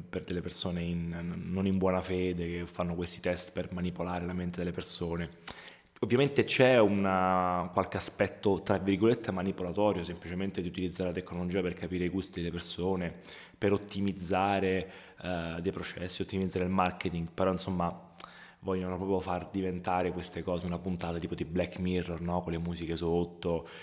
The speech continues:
tutta una serie di cose. Ma perché ci sono riusciti? Perché tanta gente è uscita scandalizzata, no? Da questo, da questo documentario? Tanta gente è uscita scandalizzata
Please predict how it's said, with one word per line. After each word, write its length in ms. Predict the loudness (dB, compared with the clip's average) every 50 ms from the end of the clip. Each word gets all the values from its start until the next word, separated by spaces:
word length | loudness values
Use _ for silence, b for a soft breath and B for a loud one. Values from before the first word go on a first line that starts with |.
| B B B B
tutta 240 | -4 -4 0 0 0
una 100 | 0 0
serie 160 | 0 -2 -2
di 120 | -2 -4
cose. 460 | -4 -4 -4 -2 -4 -6 -6 -8 -12 -18 -20 -20 _ _ _ _ _ _ _ -10 -6 -2
Ma 140 | 0 0 0
perché 280 | 2 0 0 2 2 2
ci 80 | 4
sono 140 | 6 6 6
riusciti? 460 | 6 6 6 4 4 6 6 6 6
Perché 360 | 6 4 4 4 2 -2 0 4
tanta 420 | 4 4 4 2 0 -2 -2 0
gente 400 | 4 4 6 6 4 2 2 0
è 20 |
uscita 380 | 0 2 2 2 2 2 2 0
scandalizzata, 920 | -2 -2 2 2 4 4 4 4 4 2 2 4 4 4 4 4 0 0
no? 240 | 2 2 2 2 B B B B B B B B B
Da 140 | B 2 2
questo, 1000 | 6 6 4 4 2 0 4 6 8 8 8 8 8 8 8 6 6 6 6 6 6 6
da 80 | 6
questo 240 | 6 6 6 4 2
documentario? 1120 | 4 4 4 6 6 6 6 6 8 8 8 8 8 6 4 4 2 2 0 -4 -8 -6
Tanta 260 | -2 0 0 2 2 0
gente 220 | 0 0 -2 -2
è 20 |
uscita 260 | -4 -4 -4 -2 -4 -4
scandalizzata 640 | -4 -2 -2 -2 -2 -2 0 0 0 0 0 -2